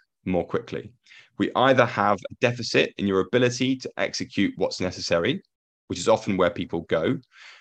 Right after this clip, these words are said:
We either don't have a clear reason why, and so therefore we're kind of floundering as to what it is exactly that we want,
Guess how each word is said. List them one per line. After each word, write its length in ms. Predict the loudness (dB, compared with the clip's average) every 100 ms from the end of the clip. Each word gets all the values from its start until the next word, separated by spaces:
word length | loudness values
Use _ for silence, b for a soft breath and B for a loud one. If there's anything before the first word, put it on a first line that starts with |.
| B
We 120 | 4 6
either 200 | 6 4
don't 300 | 4 2 2
have 180 | -2
a 60 | -2 -4
clear 320 | -2 2 4
reason 480 | 4 2 2 -2 -2
why, 360 | 0 0 0 -4 -10 _
and 80 | -10
so 140 | -2 2
therefore 360 | 2 0 -2
we're 100 | -4
kind 260 | -2 -2 -2
of 80 | -4
floundering 600 | -2 0 0 0 -2 -4
as 100 | -6
to 80 |
what 180 | -4 -4
it 80 | 0
is 140 | -2
exactly 420 | -2 -4 -4 -4 -6
that 140 | -4
we 80 | -6
want, 260 | -2 -2